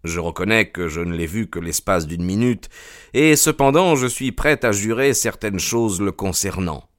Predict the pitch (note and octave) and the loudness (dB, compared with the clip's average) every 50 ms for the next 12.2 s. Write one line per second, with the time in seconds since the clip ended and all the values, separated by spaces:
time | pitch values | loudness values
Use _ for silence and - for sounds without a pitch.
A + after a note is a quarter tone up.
0 | _ _ _ - E2 E2+ E2+ A2 C#3 D#3 D#3+ C#3+ - - - - - - _ _ | _ _ _ -10 -6 0 4 6 6 6 6 4 2 -2 -12 -20 -20 -20 _ _
1 | _ _ _ _ _ _ - A2+ C3+ D3+ D#3+ D#3+ C#3+ D3 C#3+ - - E3+ F3 F3 | _ _ _ _ _ _ -2 2 4 6 6 6 6 6 4 4 4 6 6 6
2 | E3+ C#3+ C3 C3 C3+ C3 C3 A#2 - - D#3 D#3 C#3+ B2 G#2+ A#2 G#2+ - C3 A2 | 6 6 6 8 8 8 6 4 0 -2 0 2 2 2 2 0 0 0 -2 -2
3 | - - - - C3+ C3+ B2+ A#2+ G#2+ - G#2+ G2+ F#2+ G2+ G#2 F#2 G#2 G#2 F2+ - | 0 -2 0 2 4 4 4 2 0 -2 -4 -4 -2 -2 -2 -2 -2 -2 -2 -2
4 | G2 F#2+ - - G2+ G2 F2 F2+ E2+ - - E2 E2 E2+ F2 E2+ D#2 - - - | -4 -4 -4 -2 -2 0 0 0 -2 -4 -6 -6 -6 -6 -6 -8 -10 -12 -14 -18
5 | - - - A2 B2+ C#3+ - - A#2+ G#2+ A#2+ A2+ - B2 A#2 A#2 A#2 G#2 G2+ G2 | -18 -4 0 2 2 2 2 -2 -2 0 0 0 0 0 0 2 2 2 0 0
6 | - - A#2+ A#2+ A#2 G#2+ - - G#2+ G2+ G2 F#2 E2+ E2+ E2+ D#2 D2 C2+ C#2 B1+ | -2 -2 0 0 0 0 -2 -2 -2 -2 -2 -2 -2 -2 -4 -4 -4 -6 -10 -12
7 | G1+ G1+ - _ _ _ _ _ _ - - F#2 F2 - A#2 A#2 A#2 A2+ A2 G#2 | -14 -16 -20 _ _ _ _ _ _ -10 -8 -8 -4 2 4 4 6 6 4 2
8 | F2 - - - - _ _ _ - A2 A#2+ - A#2 G#2 - - A#2 B2 A2+ G2 | 0 -2 -8 -16 -20 _ _ _ -8 -6 -2 0 0 0 0 0 0 0 0 0
9 | A2+ B2 C3+ C3+ C3 - - G#2+ F#2+ - - A2 G#2 - A#2 A2+ A2+ G2+ - C#3 | 2 4 6 6 4 4 2 -2 -2 -2 -2 -4 -2 0 0 -2 -2 0 2 4
10 | C#3+ D3+ D3+ D3 D3 C#3 - - - B2 B2+ C3+ - C#3 C#3 C#3+ C#3+ C#3+ C#3+ C#3 | 6 6 6 6 4 0 -2 -6 -4 -2 -2 -2 0 2 2 4 6 6 6 6
11 | B2+ A2+ - - - A#2+ A2 - - - A2+ G#2+ F#2 - A#2 A#2+ A2 F#2 E2 D2+ | 4 4 0 -2 -2 -2 -2 -2 -2 -2 -2 -2 -2 -2 0 0 0 0 -2 -4
12 | C#2+ C#2 A#1 | -6 -10 -12